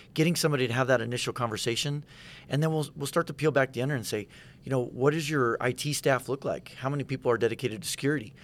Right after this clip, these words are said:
What do you have in place today?" And then make more recommendations. And so a lot of times we'll come in with a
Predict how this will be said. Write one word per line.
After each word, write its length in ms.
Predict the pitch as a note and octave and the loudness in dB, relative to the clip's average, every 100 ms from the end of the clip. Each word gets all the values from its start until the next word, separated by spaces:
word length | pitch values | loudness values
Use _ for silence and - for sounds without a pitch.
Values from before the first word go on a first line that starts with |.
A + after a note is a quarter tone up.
| - - - - | -20 -20 -20 -4
What 160 | C3 | 0
do 80 | F3+ | 0
you 80 | F3 | 0
have 240 | C3 C#3+ | 2 2
in 160 | B2+ A2 | 0 -2
place 260 | C3+ C3+ | 0 0
today?" 560 | - A2+ G2 C#3 D#3+ A#2+ | -2 -2 2 4 4 0
And 160 | G#2+ A#2 | -2 -4
then 160 | A#2 | -4
make 220 | A#2 C3+ | -2 -2
more 180 | B2+ B2 | 0 0
recommendations. 720 | A#2 A#2 A2 G2+ A#2 - A2 | 0 0 -4 -4 -4 -4 -6
And 120 | G#2+ G#2 | -8 -4
so 140 | A#2 | -2
a 60 | A2 | 2
lot 160 | B2 | 2
of 80 | E3+ | 0
times 220 | - A#2+ | -4 -6
we'll 100 | A2+ | -6
come 240 | - A#2+ A2+ | -4 -4 -2
in 120 | C3+ | -2
with 140 | B2 | -4
a 140 | - | -6